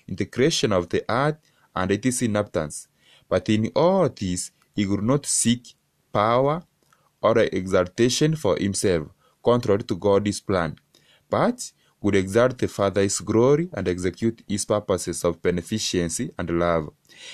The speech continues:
The angels joyfully acknowledged the supremacy of Christ.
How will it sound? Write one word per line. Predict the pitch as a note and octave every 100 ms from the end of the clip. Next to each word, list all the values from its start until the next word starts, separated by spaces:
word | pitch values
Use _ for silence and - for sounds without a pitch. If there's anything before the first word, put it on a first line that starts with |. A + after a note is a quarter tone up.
| -
The | A#2 -
angels | C#3 D3 C#3 D3 C#3+ -
joyfully | G2 A2 C3 B2 G#2+ A2+
acknowledged | G#2+ G2+ G2+ G#2 F#2+
the | G2
supremacy | - F#2 - G2+ G2 F2 -
of | E2 D2+ _
Christ. | - E2 C#2+ C#2 -